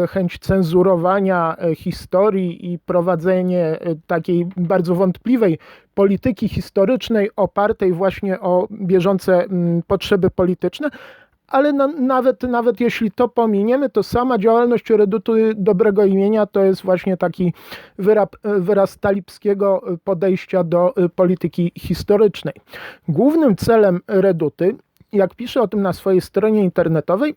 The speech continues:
w tamtym początkowym okresie było analizowanie przypadków zniesławień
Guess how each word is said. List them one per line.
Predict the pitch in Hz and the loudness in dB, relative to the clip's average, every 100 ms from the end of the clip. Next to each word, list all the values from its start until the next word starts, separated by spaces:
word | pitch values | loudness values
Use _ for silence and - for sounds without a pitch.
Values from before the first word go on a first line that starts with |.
| 202 175 | -2 -4
w | - | -2
tamtym | 233 285 262 | -2 0 -2
początkowym | 202 196 180 160 262 285 226 | -2 -2 -2 -2 -2 0 0
okresie | 170 214 240 262 | 0 0 0 0
było | 190 190 180 - | 2 2 2 -2
analizowanie | 240 311 247 214 185 185 202 202 | -2 0 0 0 0 0 -2 -4
przypadków | - - 160 180 - 151 147 | -8 -12 -4 -6 -4 -6 -6
zniesławień | 160 226 247 220 202 202 | -2 0 0 0 2 0